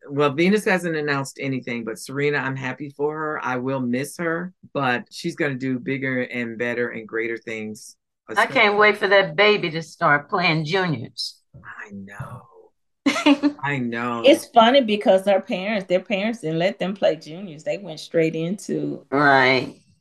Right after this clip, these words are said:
Speaker 1: That's true.
Speaker 3: Yeah, 'cause
Speaker 2: So
Speaker 3: he
Speaker 2: it won't
Speaker 3: said they
Speaker 2: be
Speaker 3: got
Speaker 2: burnout.
Speaker 3: burnt out. You have a
Speaker 1: Well,
Speaker 3: lot of
Speaker 1: Ser-
Speaker 3: young people get burnt out in juniors.
Speaker 1: Yeah, well, Serena doesn't teach her child how to play. She takes her to a tennis coach.
Speaker 3: Yes.
Speaker 2: Mm-hmm.
Speaker 1: That's
Speaker 2: And that's
Speaker 1: crazy.
Speaker 2: good.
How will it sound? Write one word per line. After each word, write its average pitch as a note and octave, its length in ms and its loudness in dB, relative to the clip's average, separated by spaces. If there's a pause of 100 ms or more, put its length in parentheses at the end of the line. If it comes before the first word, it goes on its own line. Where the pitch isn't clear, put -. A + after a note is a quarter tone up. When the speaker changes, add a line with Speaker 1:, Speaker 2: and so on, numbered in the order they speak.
(100)
Speaker 1:
That's D#3 220 -2
true. C#3 520 -6 (300)
Speaker 3:
Yeah, E3+ 520 6
'cause E3+ 220 2
Speaker 2:
So D3+ 80 4
Speaker 3:
he - 100 8
Speaker 2:
it - 40 4
won't E3+ 180 8
Speaker 3:
said E3 60 0
they E3 120 6
Speaker 2:
be D3+ 100 4
Speaker 3:
got - 20 6 (220)
Speaker 2:
burnout. C3 280 6
Speaker 3:
burnt F#3+ 140 -2
out. A#3 380 -2
You E3 240 -2
have F#3+ 180 2
a F#3 40 6
Speaker 1:
Well, F3 100 6
Speaker 3:
lot F3 180 4
of C#4+ 100 0
Speaker 1:
Ser- G#3 40 -6
Speaker 3:
young G#3 220 -10
people F#3+ 280 -6
get F3+ 220 2
burnt F3+ 300 2
out G3 280 0
in F3 160 -2
juniors. D#3 600 -2
Speaker 1:
Yeah, B2+ 180 -2
well, D3+ 160 2
Serena G3 560 2
doesn't G3+ 400 0
teach G#3 220 -6
her F#3 100 -4
child D#3 360 0
how D3 100 -2
to C#3 100 -6
play. E3+ 280 -4
She D#3+ 160 -12
takes C#3+ 260 -8
her B2 80 -6
to - 160 -10
a A2+ 60 -4
tennis - 360 -10
coach. - 360 -14
Speaker 3:
Yes. D3+ 560 6
Speaker 2:
Mm-hmm. E3 760 2
Speaker 1:
That's - 160 -2
Speaker 2:
And D#3 100 4
that's D#3+ 320 4
Speaker 1:
crazy. E3+ 200 6
Speaker 2:
good. C3 300 4